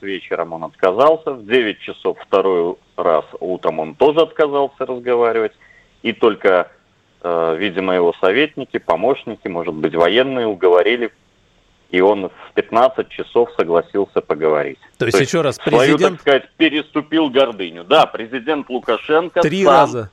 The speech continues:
Speaker 1: первый. Т-, да, три раза пытались организовать этот звонок. Только на третий раз – президент Зеленский соизволил поднять трубку.
Speaker 2: Одолжение сделать.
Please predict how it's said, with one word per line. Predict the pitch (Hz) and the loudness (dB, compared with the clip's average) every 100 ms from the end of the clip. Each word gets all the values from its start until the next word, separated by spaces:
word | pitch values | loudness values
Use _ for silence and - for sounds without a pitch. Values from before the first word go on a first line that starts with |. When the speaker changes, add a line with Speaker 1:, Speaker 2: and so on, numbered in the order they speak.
| _ | _
Speaker 1:
первый. | 120 120 107 87 78 78 _ _ _ | -2 0 2 0 -6 -10 _ _ _
Т-, | 135 | -6
да, | 104 101 120 101 - _ _ _ _ _ | 0 4 4 4 -4 _ _ _ _ _
три | - 147 170 | 0 2 4
раза | 147 156 165 160 156 - _ _ | 6 4 4 0 0 -4 _ _
пытались | 123 - 131 143 - | -4 4 4 4 -6
организовать | 107 92 101 95 104 107 120 | -8 -6 -8 -2 2 2 0
этот | 98 - 98 | -4 -8 -12
звонок. | 90 87 80 71 - - _ - | -6 -6 -6 -14 -20 -20 _ 0
Только | 160 160 | 2 2
на | 139 113 | -2 -2
третий | - 113 - 101 | -4 -10 -2 2
раз – | 127 151 - _ _ _ _ _ | 4 2 -4 _ _ _ _ _
президент | 98 90 98 98 85 | -8 -4 -2 -4 -6
Зеленский | 92 127 147 - 123 - | -2 -2 -2 -10 -10 -4
соизволил | 87 85 98 107 101 - _ _ _ _ _ _ | -4 0 2 2 2 -2 _ _ _ _ _ _
поднять | - 92 90 85 | -2 -2 -4 -8
трубку. | - - - | -10 -16 -8
Speaker 2:
Одолжение | 107 120 117 120 113 | -2 -2 -2 -4 -8
сделать. | 104 104 101 92 | -8 -6 -6 -6